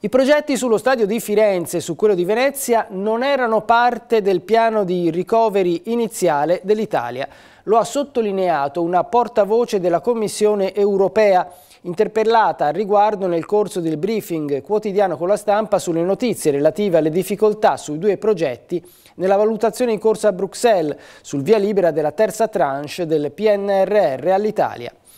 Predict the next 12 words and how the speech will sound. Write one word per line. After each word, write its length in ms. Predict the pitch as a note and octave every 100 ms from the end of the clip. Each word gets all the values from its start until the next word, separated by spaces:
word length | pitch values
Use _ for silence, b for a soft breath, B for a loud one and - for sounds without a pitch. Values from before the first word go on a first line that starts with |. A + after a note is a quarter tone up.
| B B -
L'Italia 340 | G3 A#3 A3+
sta 160 | - F3+
finanziando 480 | A3 G#3+ A#3+ A3+
e 40 | F#3
ristrutturando 600 | E3+ F#3+ F#3 G#3+ A3+ G3
lo 80 | F3
stadio 260 | A3 F#3+
di 100 | F3+
Firenze 400 | F#3 A3 A3+ A3+
con 120 | G3+
risorse 400 | F#3+ G3+ G#3+ G#3
nazionali 760 | F#3 G3 F#3+ G#3 G#3 G3+ F3+